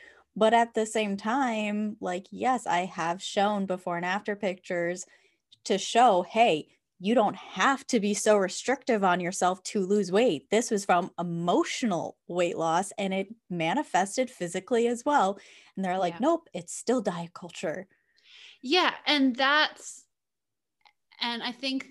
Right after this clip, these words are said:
Speaker 2: that's, um, there's, like, two points I'm trying to make and I'm like, "Which one do I go to first?" <laughs> Um, let's go with A first. So
Speaker 1: <laughs>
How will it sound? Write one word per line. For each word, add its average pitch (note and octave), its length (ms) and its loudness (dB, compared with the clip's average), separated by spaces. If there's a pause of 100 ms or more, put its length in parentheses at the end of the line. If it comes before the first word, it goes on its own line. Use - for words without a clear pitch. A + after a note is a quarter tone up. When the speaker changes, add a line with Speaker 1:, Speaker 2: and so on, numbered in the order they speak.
Speaker 2:
that's, A3 760 -4
um, G3 220 -2
there's, G3+ 180 -6
like, - 120 -8
two A#3+ 200 -4
points G#3+ 320 -2
I'm G#3 80 -2
trying G3 240 -4
to F#3+ 40 -2
make F#3+ 200 -4
and F#3 80 -6
I'm F3+ 60 -6
like, F3 120 -4
"Which F#3 160 -6
one F#3+ 100 -4
do F3+ 100 -8
I F3 80 -10
go E3+ 140 -10
to E3+ 140 -10
first?" E3+ 320 -14 (440)
<laughs> - 300 -4
Um, G3+ 420 -2 (400)
let's - 120 -20
go F3 80 -6
with E3+ 160 -8
A D#3 140 -4
first. - 340 -16 (280)
So A#3 500 2 (100)
Speaker 1:
<laughs> - 20 -20